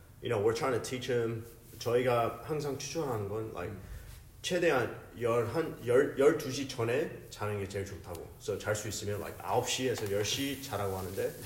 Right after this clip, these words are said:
Speaker 2: <laughs>
Speaker 1: you know, but at the same time, we're having classes at nine forty.
Speaker 2: Yeah.
Speaker 1: But those people, 아홉 시 사십 분에 오시는 분들은 그 시간이 없으면 못 와요.
Speaker 2: Oh.
Speaker 1: So it's like,
Speaker 2: Damn.
Speaker 1: it's a double-edged sword,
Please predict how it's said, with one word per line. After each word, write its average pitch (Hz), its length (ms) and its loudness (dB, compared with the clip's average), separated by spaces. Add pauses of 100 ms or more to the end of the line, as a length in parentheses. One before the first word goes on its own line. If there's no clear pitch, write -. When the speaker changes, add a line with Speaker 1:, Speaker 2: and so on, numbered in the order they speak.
Speaker 2:
<laughs> - 400 -4
Speaker 1:
you 151 60 -2
know, 151 240 4 (680)
but 160 200 10
at 135 140 4
the - 40 0
same 147 200 6
time, 143 460 2 (200)
we're 120 140 4
having 127 320 4
classes 101 720 -2
at 101 100 -6
nine 107 320 -4
forty. 104 400 0
Speaker 2:
Yeah. 85 180 -4 (920)
Speaker 1:
But 123 380 4
those 127 220 2
people, 151 520 0
아홉 107 220 2
시 120 60 -6
사십 143 280 -4
분에 123 260 4 (140)
오시는 120 400 0
분들은 104 480 -4 (160)
그 135 160 -2
시간이 165 360 0
없으면 107 440 -6 (300)
못 98 160 -4
와요. 82 120 -4 (260)
Speaker 2:
Oh. 78 280 -12
Speaker 1:
So 110 140 0
it's 104 140 0
like, 98 260 -4 (600)
Speaker 2:
Damn. - 160 -16
Speaker 1:
it's - 120 0
a 117 100 -2
double-edged 139 540 8
sword, 110 460 2